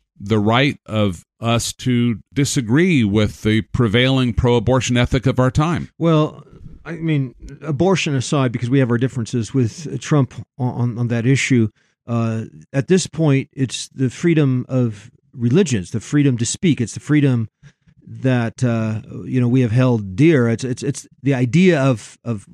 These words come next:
Speaker 2: circling the wagons and protecting some extremely basic freedoms, uh, from the leftist, socialist, uh, Gramscian, Marxism, uh, approach to shut down all Christian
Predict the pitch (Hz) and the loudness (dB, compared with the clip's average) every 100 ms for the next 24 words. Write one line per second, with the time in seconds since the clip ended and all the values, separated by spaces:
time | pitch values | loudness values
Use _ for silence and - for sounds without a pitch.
0 | - - 196 165 151 135 127 135 123 123 | -8 0 0 2 2 2 2 2 0 -2
1 | 123 - - - - - 135 135 139 135 | -4 -8 -16 -20 -20 -12 -4 -2 0 0
2 | 180 - 147 - 135 123 117 127 117 135 | 0 0 0 2 0 0 -6 -14 -12 -6
3 | - 185 156 101 123 151 - 107 - 151 | 0 2 2 2 2 2 -2 -6 -6 -2
4 | 151 135 110 117 - - - - _ _ | 0 -2 -4 -8 -10 -12 -16 -20 _ _
5 | _ - 117 110 147 139 127 135 127 135 | _ -10 -8 -4 0 2 2 2 2 0
6 | - 139 127 135 131 123 - - 135 - | 2 0 0 0 0 0 -2 -8 -10 -10
7 | 117 113 110 123 143 139 - 143 131 123 | -8 -6 -2 2 2 0 0 0 2 2
8 | 123 120 110 135 139 147 - 156 135 123 | 0 -4 -4 0 2 2 0 -2 0 0
9 | 123 113 _ _ - _ - 123 120 135 | -2 -4 _ _ -20 _ -14 -10 -6 -4
10 | - 170 151 - - 131 - 139 120 135 | 2 4 2 0 2 2 2 0 2 2
11 | 131 131 135 127 143 131 - 123 113 107 | 2 4 2 4 2 2 2 0 0 -4
12 | - - | -12 -20